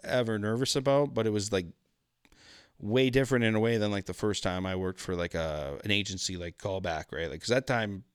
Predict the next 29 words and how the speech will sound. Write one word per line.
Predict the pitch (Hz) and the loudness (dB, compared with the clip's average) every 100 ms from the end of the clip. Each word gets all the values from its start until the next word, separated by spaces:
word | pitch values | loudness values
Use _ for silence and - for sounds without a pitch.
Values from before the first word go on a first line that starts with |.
| - | -4
I | |
did | 101 98 | -2 -4
a | |
casino | - - 117 107 | -4 -4 -2 -2
show | - 101 | -2 -2
and | 92 | -4
I | 95 | -8
was, | 85 | -8
like, | 73 | -6
fucking | 87 - 65 | -8 -8 -10
sh-, | - - - - - | -6 -4 -6 -12 -12
scared | - 110 104 | -2 2 2
shitless. | - - 127 123 113 - - - - | 0 -4 -4 -4 -4 -4 -8 -16 -4
Never | 117 110 104 | 4 6 6
done | 101 | 4
a | 98 | 4
half | 98 - | 4 6
hour | 127 139 110 | 8 8 6
before. | 101 90 - 78 64 - - - - - | 2 -4 -4 -4 -6 -8 -16 -20 -20 -2
But | - 117 | 2 6
this | 151 147 | 6 6
one | 160 143 | 4 4
was, | 127 117 | 4 4
like, | 113 107 - - - _ _ _ _ _ | 4 2 -2 -10 -20 _ _ _ _ _
bunch | - 104 107 101 | -2 4 6 6
of | 98 | 4
buddies | 104 107 101 101 | 8 8 8 6
from | - 95 92 | 4 2 4
work, | 95 95 87 - | 6 6 4 -2